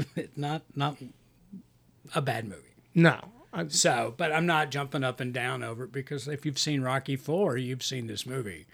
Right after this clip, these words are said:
Speaker 2: Right.
Speaker 1: It's just different actors.
Speaker 2: That's accurate. That's why eighty-five
Speaker 1: Yeah.
Speaker 2: to me is a B.
Speaker 1: So there you go.
Speaker 2: Yeah, we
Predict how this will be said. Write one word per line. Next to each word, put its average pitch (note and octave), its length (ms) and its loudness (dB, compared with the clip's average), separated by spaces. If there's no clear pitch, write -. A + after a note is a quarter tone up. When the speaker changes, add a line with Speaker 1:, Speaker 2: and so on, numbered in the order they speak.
Speaker 2:
Right. D#3+ 260 8
Speaker 1:
It's - 80 -12
just D#3+ 180 2
different B2 300 0
actors. - 540 -14
Speaker 2:
That's G3+ 240 10
accurate. B2 380 0
That's D3+ 200 4
why D#3+ 260 10
eighty-five F3 500 12
Speaker 1:
Yeah. C#3 40 0
Speaker 2:
to D3 60 6
me F#3 120 10
is E3+ 100 8
a E3+ 40 6
B. E3+ 260 8
Speaker 1:
So A#2+ 300 -2
there B2 180 -4
you A#2+ 140 -8
go. A#2+ 220 -8
Speaker 2:
Yeah, D#3+ 240 6
we E3 340 6